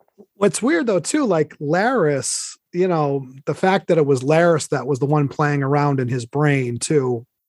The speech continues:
is kind of interesting when you think about that fact. You know, somebody that looks coincidentally like Laris <laughs>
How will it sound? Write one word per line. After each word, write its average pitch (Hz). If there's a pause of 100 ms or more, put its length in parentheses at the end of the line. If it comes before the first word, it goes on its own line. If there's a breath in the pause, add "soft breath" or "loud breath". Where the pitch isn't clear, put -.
(240)
is 147
kind 175
of 147
interesting 165
when 151
you 139
think 156
about 165 (520)
that 147
fact. 156
You 147
know, 143
somebody 156
that 135
looks 147 (380 soft breath)
coincidentally 151
like 143
Laris 143
<laughs> 123